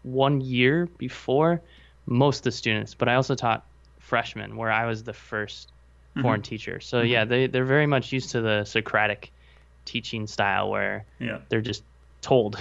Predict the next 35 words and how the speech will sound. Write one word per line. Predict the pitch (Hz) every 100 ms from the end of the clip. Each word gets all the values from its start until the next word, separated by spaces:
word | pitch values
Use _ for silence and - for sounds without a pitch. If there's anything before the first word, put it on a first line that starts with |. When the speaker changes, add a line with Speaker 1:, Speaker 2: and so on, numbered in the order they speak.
| - 180
Speaker 1:
<laughs> | 156
told | - 90 135 127
the | 131 117
Speaker 2:
Exact-, | 117 127
Speaker 1:
content. | 135 113 101 98 139
Speaker 2:
exactly. | 120 120 120 - 113
Speaker 1:
Where, | 131 123 120 117 113 - - - - - - -
but | 170
I | 180
think | 202 208
in |
Taiwan, | 185 175 160 165 160
it's, | 131 - -
it's | 143 139 147
a, | 147 -
they | 156 156 - -
have | - 143 139 135
maybe | 131 127
more | 120 117 117
experience | 113 - 113 110 107 -
with, | 110 104 -
Speaker 2:
Mm-hmm. | 170 160 143
Speaker 1:
like, | 110 - -
even | 156 165 151
the | 127 -
teachers | - 185 - 123 113
have | 113
more | 117 110
experience | 104 - 117 110 -
with | 107 - - - 202 - - - -
this | 113 107 -
communicative | - 120 107 - 113 104 -
based | 107 104 -
approach | 107 - 117 107 107 -
that | - 110 107 -